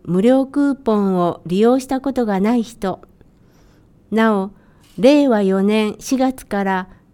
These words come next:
令和五年二月まで利用できるクーポンは送付済みです。令和五年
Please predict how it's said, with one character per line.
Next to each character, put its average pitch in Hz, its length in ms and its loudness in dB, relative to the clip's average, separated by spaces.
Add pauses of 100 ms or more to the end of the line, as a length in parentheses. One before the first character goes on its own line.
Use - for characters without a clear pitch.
(140)
令 269 280 4
和 220 160 0
五 185 180 -4
年 208 340 -2 (120)
二 254 140 2
月 269 280 -2
ま 208 160 0
で 180 320 -4
利 175 140 -2
用 254 240 4
で 254 120 0
き 262 140 -4
る 233 140 0
ク 240 260 -2
ー - 20 -2
ポ 226 200 -4
ン 185 140 -2
は 180 240 -2 (120)
送 240 320 0
付 254 140 -2
済 226 140 0
み 226 160 2
で 220 180 -2
す。 - 120 -20 (1300)
令 269 320 4
和 220 160 0
五 185 180 -2
年 208 300 -2